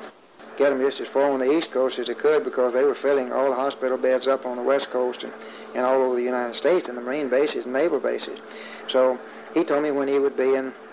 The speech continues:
in San, uh, they were gonna come through Lake, Lackland Air Force Base in San Antonio. So I went down with Al May, and we met him at Lackland one afternoon there. And there's four or five of these boys with him, and I met them. And, uh, when I mentioned a while ago that the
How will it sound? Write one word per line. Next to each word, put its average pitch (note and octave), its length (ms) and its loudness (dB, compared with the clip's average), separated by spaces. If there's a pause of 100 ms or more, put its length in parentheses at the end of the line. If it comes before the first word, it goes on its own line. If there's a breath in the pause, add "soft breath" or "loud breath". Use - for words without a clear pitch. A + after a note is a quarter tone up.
in B2+ 220 -2
San, C#3 320 0
uh, C3+ 60 0
they B2+ 100 2
were B2+ 80 0
gonna C3+ 180 0
come C#3+ 440 0
through C#3 300 2
Lake, D3 280 2
Lackland C#3+ 400 0
Air D#3+ 140 0
Force B2 260 -4
Base B2 320 -4
in B2 80 -6
San C3+ 220 0
Antonio. C3 400 -2
So A#2+ 240 -4 (560 loud breath)
I C#3+ 120 2
went D#3+ 200 2
down C#3 340 -2 (220)
with C3 160 2
Al C#3 160 4
May, B2 240 -2
and B2 100 -4
we C3+ 200 2 (340 loud breath)
met C3 160 2
him C3 240 -2 (100)
at - 140 -4
Lackland B2+ 400 -2
one B2 160 -2
afternoon B2+ 500 -4
there. B2 200 -2
And B2 80 -6 (420 loud breath)
there's B2 140 0
four C3+ 120 4
or C#3+ 80 6
five B2+ 280 2
of A#2+ 40 -4
these B2+ 160 0
boys B2 320 0
with B2 160 0
him, B2+ 120 -2
and B2+ 60 -4
I C3 120 0
met B2 200 -2
them. B2+ 140 -2
And, B2 140 -6 (440 loud breath)
uh, B2 260 0
when C3+ 200 -2
I C3+ 120 2
mentioned C3+ 340 -2
a - 20 0
while C3 220 2
ago B2 320 0
that A#2+ 140 -2 (420 loud breath)
the B2 320 -2